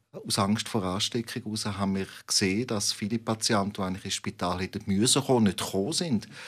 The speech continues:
Zum Beispiel haben wir in dieser Zeit von dem ersten Lockdown ungefähr zehn bis zwanzig Prozent weniger Schlaganfallpatienten betreut bei uns.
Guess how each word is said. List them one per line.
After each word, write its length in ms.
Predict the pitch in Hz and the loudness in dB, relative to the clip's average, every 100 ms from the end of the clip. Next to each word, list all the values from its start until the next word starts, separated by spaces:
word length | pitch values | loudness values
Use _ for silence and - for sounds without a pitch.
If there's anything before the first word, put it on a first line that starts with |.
| - - - | -14 -16 -14
Zum 140 | - | -6
Beispiel 300 | 107 104 - | -4 -4 -6
haben 220 | 101 98 | -4 -2
wir 100 | 98 | -2
in 80 | 101 | -4
dieser 280 | 101 95 95 | -4 -4 -2
Zeit 320 | - - 110 | 0 0 0
von 140 | - - | -4 0
dem 140 | 104 | 2
ersten 360 | 98 95 - 95 | 2 0 -2 -2
Lockdown 540 | 90 - - 95 95 | -4 -8 -6 -4 -4
ungefähr 400 | 92 98 - 98 | -4 -6 -8 -8
zehn 240 | - 87 | -6 -6
bis 160 | - 110 | -4 -4
zwanzig 340 | - 90 - | -2 -2 -4
Prozent 480 | - 104 - 95 92 98 | -6 -6 -2 -2 -2 2
weniger 260 | 98 120 | 2 2
Schlaganfallpatienten 1800 | - 92 87 110 120 120 123 123 131 131 - - 120 113 120 107 113 113 | 2 0 0 0 0 2 0 0 -2 -2 -4 0 -2 2 4 4 2 0
betreut 580 | 117 - 120 117 120 - | -2 0 4 4 4 0
bei 120 | 131 | 2
uns. 420 | 113 104 113 - | 4 4 4 2